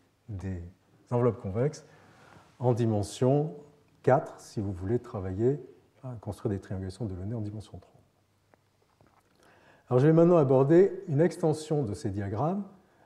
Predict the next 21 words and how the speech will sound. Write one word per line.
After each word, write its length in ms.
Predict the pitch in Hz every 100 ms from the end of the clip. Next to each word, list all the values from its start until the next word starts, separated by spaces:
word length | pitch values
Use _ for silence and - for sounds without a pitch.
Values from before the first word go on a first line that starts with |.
| -
extrêmement 480 | 165 165 - 143 135
utile, 520 | 107 101 131 185 208 175
en 100 | 120
particulier 720 | 117 - 127 - 120 117 127
utile 440 | 127 127 - 160 156
dans 140 | 107
le 100 | 101
contexte 560 | 92 120 104 127 - -
de 80 | 95
la 120 | 92
biologie. 640 | 87 110 98 95 135 208
C'est 80 | 202
pour 140 | - 98
ça 80 |
que 60 | 101
j'ai 60 | 95
mis 160 | 98
molécule 580 | 90 117 107 92 151 160
et 60 | 98
ça 140 | -
fait 300 | 90 - 117